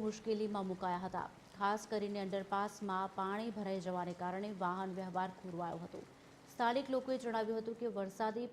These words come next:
પાણી ભરાવાને કારણે અવરજવર કરવામાં ભારે હાલાકીનો સામનો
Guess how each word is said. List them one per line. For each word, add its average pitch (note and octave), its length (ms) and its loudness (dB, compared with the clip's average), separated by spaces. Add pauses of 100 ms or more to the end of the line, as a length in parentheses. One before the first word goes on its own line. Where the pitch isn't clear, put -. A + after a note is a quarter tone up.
પાણી G3 280 -2 (120)
ભરાવાને F#3 560 -2
કારણે G3+ 340 0 (500)
અવરજવર A3 640 0
કરવામાં G3+ 560 0
ભારે F#3 260 0 (100)
હાલાકીનો F#3 500 -2
સામનો F3+ 360 -2